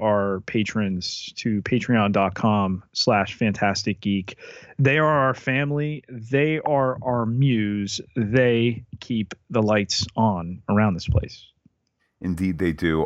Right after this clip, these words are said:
Speaker 2: Always appreciative of those helping us out on patreon dot com slash fantastic geek. We certainly hope that if you have not visited there, at least stop by, take a little peek, see if anything catches your eye. But Pete,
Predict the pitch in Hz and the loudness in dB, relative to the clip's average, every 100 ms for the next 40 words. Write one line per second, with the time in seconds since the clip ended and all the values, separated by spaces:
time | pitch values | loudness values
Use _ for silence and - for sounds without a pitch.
0 | - 92 95 85 80 - 85 - 80 78 | 0 0 0 -2 -4 -6 -6 -6 -8 -6
1 | 71 76 73 80 71 73 69 71 69 67 | -2 -2 -2 -4 -4 -6 -2 -2 -2 -4
2 | 76 69 67 69 67 69 - 65 65 67 | -8 -6 -6 -6 0 -2 -2 -6 -6 -4
3 | 67 67 - 64 - 65 64 - - 73 | -4 -4 -6 -10 -8 -8 -8 -14 -10 -8
4 | 65 - - - - - - - - 104 | -8 -10 -20 -20 -20 -20 -20 -20 -4 -2
5 | 95 - 117 82 87 92 - 85 - 92 | 0 2 0 0 -4 -4 -4 -10 -4 -2
6 | 82 95 95 73 - 90 76 69 71 65 | 0 0 -2 -2 -4 -4 -4 -8 -10 -6
7 | 65 67 - 151 139 - - - 92 101 | -2 -2 -2 -8 -8 -2 0 2 2 2
8 | 117 - 107 95 87 - 95 98 - - | -2 -8 -6 -6 -6 -4 -6 -6 -12 -8
9 | 87 87 80 - 76 - 85 87 76 80 | -6 -6 -6 -8 -10 -8 -8 -6 -6 -2
10 | 76 73 76 76 80 85 - 107 - | 2 2 0 -2 -6 -8 -4 -4 -4